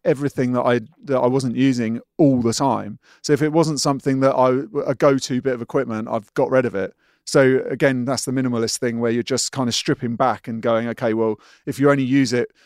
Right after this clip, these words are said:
on two tracks a year, there's no point in having it. You know, you might as well do something else and find another way round." So that's kind of the approach that I've taken. And I, I think it's great because it means that I can,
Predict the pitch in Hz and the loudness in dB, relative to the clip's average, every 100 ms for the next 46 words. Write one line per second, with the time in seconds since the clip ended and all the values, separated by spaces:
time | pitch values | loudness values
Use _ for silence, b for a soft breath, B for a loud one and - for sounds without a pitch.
0 | b _ 226 - 131 123 - 156 127 135 | b _ -10 0 0 0 0 2 2 0
1 | 113 120 131 127 113 135 117 139 110 113 | 0 -4 2 2 2 -2 -6 -4 -6 -4
2 | 123 104 101 - 110 101 110 117 117 113 | -6 -6 -10 -8 -4 -4 -2 -2 -2 -6
3 | 101 135 113 110 107 110 101 - 104 - | -8 -4 -2 -2 -2 0 -2 -4 -8 -4
4 | 113 104 104 107 107 107 101 107 107 98 | -4 -4 -4 -2 -2 0 0 -2 -4 -6
5 | 95 107 98 95 - b b b - 117 | -6 -2 -2 -2 -10 b b b -2 -2
6 | 127 - 117 113 101 123 110 - 117 - | 0 -2 0 -2 -4 -4 -4 0 0 0
7 | 104 98 117 107 113 101 101 98 120 110 | -8 -4 -4 -4 -6 -10 -10 -6 -4 -2
8 | 117 131 127 123 - 139 120 104 123 120 | -2 -2 -4 -4 -4 0 0 0 -8 -8
9 | 110 117 117 104 110 107 - 110 101 | -6 -6 -6 -4 -2 -2 -4 -8 -8